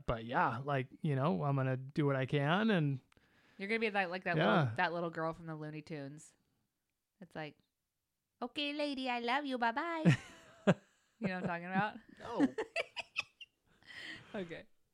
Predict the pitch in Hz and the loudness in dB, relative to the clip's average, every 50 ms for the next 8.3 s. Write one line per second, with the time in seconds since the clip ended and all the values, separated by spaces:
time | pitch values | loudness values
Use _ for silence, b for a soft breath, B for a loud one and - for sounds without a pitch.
0 | _ - - 175 175 - - - _ _ _ _ _ _ _ _ _ - 175 165 | _ -10 -8 -6 -6 -6 -8 -12 _ _ _ _ _ _ _ _ _ -2 0 2
1 | 160 156 151 147 147 151 160 160 - _ _ _ _ _ _ - 180 185 - 170 | 2 2 2 0 -2 -2 -6 -8 -10 _ _ _ _ _ _ -8 -8 -6 -6 -8
2 | 139 - - 190 - - 220 233 _ _ - 320 320 262 254 330 294 - - - | -10 -10 -12 -16 -16 -18 -20 -20 _ _ 0 0 2 4 4 2 2 2 -4 -14
3 | - 139 123 - - - _ - - - - - 139 - - - _ _ - - | -12 -12 -12 -12 -14 -20 _ -20 -14 -12 -10 -10 -10 -12 -14 -18 _ _ -20 -20
4 | - - - - 214 214 b b b b b b b b b b b b b b | -20 -14 -12 -12 -12 -12 b b b b b b b b b b b b b b
5 | b - 165 147 139 135 131 131 127 - - _ _ _ - _ - - 185 214 | b 2 4 6 6 6 6 4 2 -2 -8 _ _ _ -20 _ 0 2 4 4
6 | 233 233 226 135 135 151 185 208 185 143 131 139 - 143 143 147 143 151 - - | 4 2 0 0 0 2 2 2 2 2 0 -2 -2 2 2 2 2 2 0 0
7 | 175 156 147 131 - 139 139 147 147 - 170 165 170 170 170 - - 151 143 135 | 0 0 0 0 2 2 2 2 2 2 2 2 2 2 2 0 0 -2 0 0
8 | 131 131 131 127 127 127 | 2 2 0 0 -2 -2